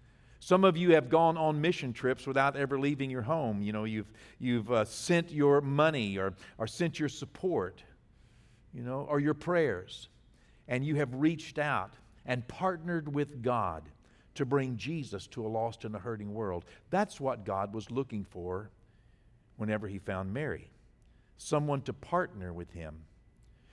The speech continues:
And even though Mary did not know everything, she did not have all of the details. In fact,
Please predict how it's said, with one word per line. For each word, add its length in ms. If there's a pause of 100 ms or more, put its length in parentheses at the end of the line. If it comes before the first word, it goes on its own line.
(180)
And 180
even 320
though 180
Mary 480
did 280
not 280
know 800
everything, 880
she 200
did 200
not 220
have 260
all 220
of 100
the 60
details. 920 (540)
In 160
fact, 400